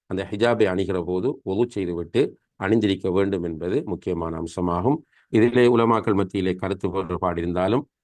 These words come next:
வல்லாஹு தஆலா ஆலம். ஆ, இப்ப நம்ம சொன்ன இந்த கருத்து, ஒரு பெண், ஆ, ஒது செய்துவிட்டு,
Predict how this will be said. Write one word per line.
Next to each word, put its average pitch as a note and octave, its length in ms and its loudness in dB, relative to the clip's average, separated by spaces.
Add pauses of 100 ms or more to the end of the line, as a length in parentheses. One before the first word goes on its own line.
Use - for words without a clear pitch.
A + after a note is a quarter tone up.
(160)
வல்லாஹு G2 360 0
தஆலா F2 220 -2
ஆலம். F#2 500 -2 (400)
ஆ, F2+ 160 -2
இப்ப F#2 180 -4
நம்ம F2+ 220 0
சொன்ன G2 360 0
இந்த F2 220 -2
கருத்து, F2 460 -8
ஒரு E2+ 200 -2
பெண், G#2 400 2 (420)
ஆ, F2+ 520 -2 (200)
ஒது A#2 360 6
செய்துவிட்டு, G2 760 0